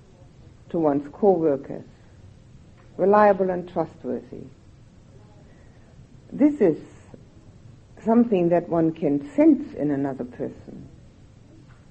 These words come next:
One can sense whom one can ask to help. It goes along the lines of being a good friend.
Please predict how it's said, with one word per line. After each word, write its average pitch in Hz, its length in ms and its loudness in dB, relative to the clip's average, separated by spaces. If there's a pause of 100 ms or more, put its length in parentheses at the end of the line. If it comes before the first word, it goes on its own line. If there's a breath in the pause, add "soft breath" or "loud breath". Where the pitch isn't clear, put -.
(520 soft breath)
One 233 260 4
can 214 240 2 (100)
sense 262 380 2 (100)
whom 190 320 4
one 143 220 -2
can 139 320 -4
ask 131 300 -6 (260)
to 143 100 -4
help. 135 380 -8 (2250 soft breath)
It - 180 -6
goes 262 300 6
along 208 320 4
the 185 80 0
lines 160 420 -2
of 151 180 -10
being 160 260 -2
a 143 40 -4
good 147 300 -8 (100)
friend. 131 420 -8